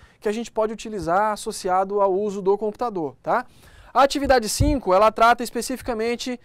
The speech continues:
sobre conta de usuários, né? E aí vocês viram aí no vídeo da professora Jane que ela falava sobre contas de usuário. O que que significa isso? O que que é conta de usuário?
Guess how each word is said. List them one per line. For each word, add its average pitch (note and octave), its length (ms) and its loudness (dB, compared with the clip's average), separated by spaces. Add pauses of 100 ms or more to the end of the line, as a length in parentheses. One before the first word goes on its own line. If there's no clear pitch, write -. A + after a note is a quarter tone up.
(340)
sobre A#3 300 0
conta C#4+ 300 0
de A#3 100 -8
usuários, E3 560 0
né? F#3+ 160 -4
E B3 40 -4
aí B3+ 120 -2
vocês B3 340 -6
viram A#3+ 380 -2
aí A#3 360 -2 (760)
no G3+ 160 -2
vídeo A3 220 -6
da B3 80 2
professora A#3 480 2
Jane A#3+ 400 -2 (320)
que - 80 4
ela A#3+ 140 6
falava B3 360 2
sobre B3 260 -6
contas B3 260 -8
de B3 80 -8
usuário. A3+ 340 0
O - 20 -14
que - 160 -8
que - 180 -20
significa C4 720 -8
isso? A#3 340 -6
O - 20 -10
que B3+ 160 -12
que - 120 -8
é C4+ 80 -4
conta B3 340 -10
de G#3+ 80 -10
usuário? G#3 400 4